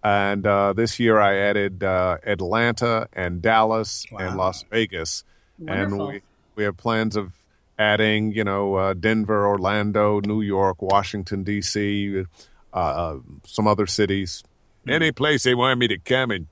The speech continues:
Speaker 1: teach how to do this stuff.
Speaker 2: Nice. <laughs> That's, hey, do it. <laughs> Get it out there.
Speaker 1: Oh, yeah.
Speaker 2: Yeah.
Speaker 1: Oh, yeah.
Speaker 2: Uh, that's pretty cool. It's very cool. So you sound like you, you had, uh, you know,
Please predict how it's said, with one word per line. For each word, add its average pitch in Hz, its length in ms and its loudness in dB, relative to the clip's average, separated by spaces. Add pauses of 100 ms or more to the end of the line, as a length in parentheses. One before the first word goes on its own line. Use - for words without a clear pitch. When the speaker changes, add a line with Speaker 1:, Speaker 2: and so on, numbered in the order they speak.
Speaker 1:
teach 123 340 0
how 110 160 4
to 95 120 -2
do 98 240 -6
this 78 160 -8
stuff. - 320 -12 (680)
Speaker 2:
Nice. 104 560 -4 (380)
<laughs> 107 100 -18
That's, 110 480 -4 (480)
hey, 104 360 -2 (480)
do 110 220 -8
it. - 160 -12 (320)
<laughs> 151 540 6
Get 120 140 0
it 113 100 -4
out 110 220 -6
there. - 100 -4
Speaker 1:
Oh, 190 40 0
yeah. 135 200 -2 (100)
Speaker 2:
Yeah. 101 220 -10
Speaker 1:
Oh, 147 100 0
yeah. 143 180 0 (360)
Speaker 2:
Uh, 90 220 -14 (920)
that's - 200 -16
pretty - 260 -16
cool. 98 220 -14
It's - 100 -10
very 92 240 -10
cool. 98 240 -12
So - 80 -4
you 127 100 2
sound 139 200 6
like 139 180 0
you, 123 220 -2 (100)
you 120 240 -8
had, 110 560 -2
uh, 98 80 -8 (640)
you 113 100 -8
know, 92 280 -12